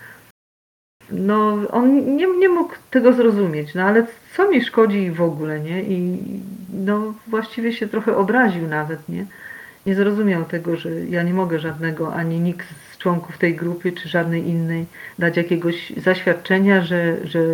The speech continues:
kiedyś jego syn chodził na mitingi, nie? To, to między innymi takie doświadczenie właśnie miała związane z tą piątą tradycją,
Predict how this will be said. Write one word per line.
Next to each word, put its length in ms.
kiedyś 420
jego 220
syn 240
chodził 320
na 120
mitingi, 580
nie? 260
To, 80
to 100
między 320
innymi 260
takie 240
doświadczenie 680
właśnie 320
miała 280
związane 560
z 80
tą 200
piątą 380
tradycją, 640